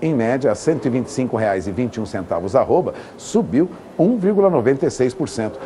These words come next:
o que diminui aquela queda em julho que o indicador aponta. O indicador apontava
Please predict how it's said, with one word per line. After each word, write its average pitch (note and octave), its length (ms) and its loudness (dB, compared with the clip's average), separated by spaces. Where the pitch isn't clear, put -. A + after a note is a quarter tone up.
o - 80 -6
que F3+ 120 -4
diminui G3 440 4
aquela A#2 300 2
queda B2+ 480 6
em F2+ 100 -2
julho C3+ 500 0
que B2 100 -8
o D3 40 0
indicador C#3+ 520 4
aponta. A#2+ 420 2
O E2+ 40 -6
indicador B2+ 360 2
apontava A#2 720 2